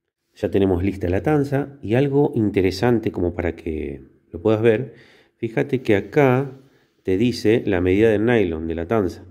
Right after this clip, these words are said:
Dice de uno coma cinco y el sentido del giro. Así que,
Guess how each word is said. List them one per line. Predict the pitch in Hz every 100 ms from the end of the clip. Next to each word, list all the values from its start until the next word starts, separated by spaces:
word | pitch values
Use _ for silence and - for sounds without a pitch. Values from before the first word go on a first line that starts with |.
| _ _ _ _
Dice | 107 104 110 98
de | 98
uno | 127 147 135
coma | 107
cinco | - 76 73 - _ _ _ -
y | 113 147 - - _ _ -
el | 90
sentido | 90 87 101 107 143 -
del | - 85 78
giro. | - - - _ _ _ _ _ - - _
Así | 110 - 85
que, | 78 -